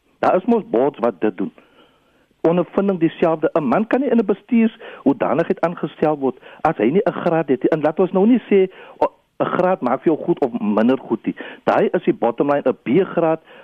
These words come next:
vir 'n supervisor en 'n manager. Dan gaan ons die ding uit, 'n skakel van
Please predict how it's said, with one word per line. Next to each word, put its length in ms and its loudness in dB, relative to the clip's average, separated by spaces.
vir 200 2
'n 60 -2
supervisor 840 0
en 200 2
'n 140 2
manager. 440 0
Dan 180 0
gaan 160 -2
ons 180 0
die 120 0
ding 200 -2
uit, 180 -2
'n 100 0
skakel 520 -2
van 220 -2